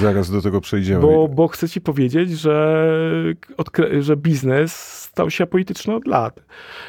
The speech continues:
Speaker 2: Afery finansowe, afery gospodarcze, okazuje się, że w tych aferach odnajdujemy ludzi z różnymi legity-, legitymacjami albo bliski-, bliskimi różnym osobom, różnym politykom. I nie, nie, nie ma czegoś takiego jak afera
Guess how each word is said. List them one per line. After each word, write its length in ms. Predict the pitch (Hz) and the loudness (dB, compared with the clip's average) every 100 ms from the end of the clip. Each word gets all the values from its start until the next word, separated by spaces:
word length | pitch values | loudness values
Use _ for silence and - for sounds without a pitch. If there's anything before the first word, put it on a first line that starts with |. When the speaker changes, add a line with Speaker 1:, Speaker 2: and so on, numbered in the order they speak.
| - | -10
Speaker 2:
Afery 360 | 135 - 160 170 | -6 0 2 2
finansowe, 720 | 160 151 151 - 143 143 131 | 0 -2 -2 0 0 2 0
afery 280 | 123 143 151 | 0 0 2
gospodarcze, 880 | 143 - 139 123 110 - 127 131 151 | 0 0 -2 0 -2 -2 0 2 0
okazuje 380 | - 139 139 147 | 0 0 0 0
się, 140 | 151 | 0
że 120 | 139 127 - 120 - _ _ | -2 -4 -10 -16 -18 _ _
w 60 | |
tych 180 | - 143 | -6 -2
aferach 360 | 143 127 143 147 | 0 2 2 0
odnajdujemy 540 | 135 135 127 135 135 | 0 0 2 2 2
ludzi 220 | 131 127 | 0 -2
z 120 | 131 123 | -4 -2
różnymi 320 | 131 143 143 | 2 4 4
legity-, 520 | 135 127 127 120 - | 2 0 -4 -6 2
legitymacjami 840 | 151 139 127 127 113 135 143 190 196 | 2 2 -2 -4 -4 0 2 2 2
albo 280 | 139 135 | 2 2
bliski-, 580 | 135 160 - - 139 139 - - | 0 0 -4 -14 -12 -12 -12 -12
bliskimi 480 | 143 - - 156 151 - - | -10 -8 -2 0 0 -2 0
różnym 300 | 156 135 135 | 0 2 -2
osobom, 440 | 127 - 120 117 | -2 -2 -2 -2
różnym 220 | 123 135 127 | -4 -2 -2
politykom. 600 | 127 117 101 - 104 117 - - - - - | -2 -2 -6 -6 -8 -8 -12 -16 -16 -18 -8
I 100 | 226 | 0
nie, 300 | 302 247 147 - | 4 6 6 4
nie, 200 | 170 190 | 2 2
nie 180 | 196 240 | 0 2
ma 400 | 165 143 135 131 131 127 127 - - | 2 4 2 2 0 -2 -4 -10 -10
czegoś 280 | - 143 131 | -4 -2 -2
takiego 600 | 123 - 139 131 123 120 | -2 0 0 2 4 2
jak 240 | 120 120 | 0 -2
afera 440 | - - 123 117 | -4 0 0 0